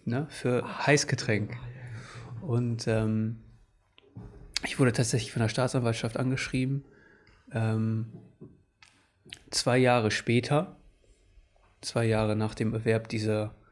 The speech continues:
Speaker 1: dieser Substanz quasi. Ähm, und es wurde ein Verfahren eröffnet gegen mich.
Speaker 2: Was?
Speaker 1: Ja,
Speaker 2: Ja.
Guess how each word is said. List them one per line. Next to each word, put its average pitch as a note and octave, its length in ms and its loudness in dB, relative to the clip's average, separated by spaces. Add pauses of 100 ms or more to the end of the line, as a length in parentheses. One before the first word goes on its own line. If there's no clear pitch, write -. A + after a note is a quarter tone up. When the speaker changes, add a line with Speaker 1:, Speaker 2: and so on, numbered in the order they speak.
(720)
Speaker 1:
dieser G#2+ 400 0
Substanz A#2 640 -2
quasi. C3 600 -2 (540)
Ähm, A2+ 560 0 (600)
und A#2 120 2
es - 160 -2
wurde A#2 100 6
ein A2 40 4
Verfahren C#3+ 420 2
eröffnet G#2 480 0
gegen G#2+ 240 0
mich. G#2+ 280 -2 (580)
Speaker 2:
Was? F#3 220 -10 (280)
Speaker 1:
Ja, B2 100 0
Speaker 2:
Ja. A#2 260 2